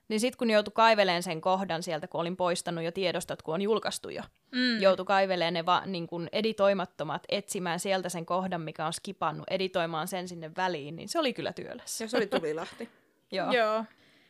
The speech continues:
Speaker 2: Ja se oli muutenkin pitkä jakso,
Speaker 1: Niin.
Speaker 2: niin
Speaker 3: Mm.
Speaker 2: se on kyllä ollut.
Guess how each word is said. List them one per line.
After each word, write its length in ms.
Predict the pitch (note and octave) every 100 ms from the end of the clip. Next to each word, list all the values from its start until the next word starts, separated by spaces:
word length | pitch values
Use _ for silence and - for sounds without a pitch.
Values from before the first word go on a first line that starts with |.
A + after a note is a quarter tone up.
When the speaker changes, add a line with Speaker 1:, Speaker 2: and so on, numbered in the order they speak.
| _ _ -
Speaker 2:
Ja 100 | A#3+
se 80 | A#3+
oli 120 | A#3
muutenkin 400 | B3+ C4 A#3+ A3+
pitkä 300 | A3 - -
jakso, 380 | - - A3 G3
Speaker 1:
Niin. 180 | F#3 F#3+ -
Speaker 2:
niin 100 | -
Speaker 3:
Mm. 60 |
Speaker 2:
se 200 | G#3 G#3
on 160 | G#3+ A3
kyllä 240 | A3+ A3+
ollut. 220 | B3 C4